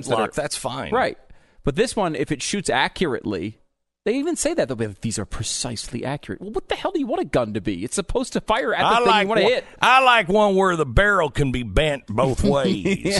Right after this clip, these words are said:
Speaker 2: Yeah.
Speaker 1: So you never know what you're gonna hit. <laughs> What's in front of you, what's behind you, what's beside you. You never know.
Speaker 2: Yeah. I mean, the whole point is that you can hit the thing you're supposed to hit. Obviously, a very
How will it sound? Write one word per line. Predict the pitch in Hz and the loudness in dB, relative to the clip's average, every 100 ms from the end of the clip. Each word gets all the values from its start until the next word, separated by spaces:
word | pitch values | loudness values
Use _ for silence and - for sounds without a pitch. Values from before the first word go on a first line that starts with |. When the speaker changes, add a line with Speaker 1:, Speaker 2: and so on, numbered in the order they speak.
| - | 0
Speaker 2:
Yeah. | 147 - 135 | -2 -6 -4
Speaker 1:
So | - | 0
you | 226 220 | 2 4
never | 233 214 | 2 4
know | 214 202 | 2 2
what | 175 | 0
you're | 165 | 0
gonna | 151 139 | 0 2
hit. | 131 104 - - - - | 0 -2 -8 -8 -8 -8
<laughs> | - 190 - | -8 -6 0
What's | 151 131 | 0 0
in | |
front | 123 175 175 | 0 2 2
of | 170 | 0
you, | 170 | 0
what's | 151 131 | 0 0
behind | 127 147 151 143 | 0 0 0 -2
you, | 143 | -2
what's | 135 | -2
beside | 107 104 147 151 135 | -2 0 0 0 -2
you. | |
You | 143 180 | -2 0
never | 233 233 | 0 2
know. | 240 226 | 0 -2
Speaker 2:
Yeah. | 143 190 196 92 - - | -4 -4 -4 -8 -12 -8
I | |
mean, | 139 | -4
the | 151 | -2
whole | 156 202 | -2 -4
point | - 165 208 202 135 | -4 -2 0 0 -4
is | 87 131 | -4 -4
that | 123 113 | -2 -4
you | 131 | -4
can | 135 | -4
hit | 127 147 | -4 -4
the | 139 | -4
thing | 131 131 | -4 -4
you're | 123 | -6
supposed | - 127 - | -6 -6 -4
to | |
hit. | 180 - - _ - | -4 -4 -12 _ 0
Obviously, | 151 185 226 220 - 202 185 - _ _ - | 2 2 -4 -4 -4 -6 -6 -12 _ _ -4
a | 143 | -2
very | 127 120 131 170 190 202 220 | -2 -4 0 0 0 -2 -4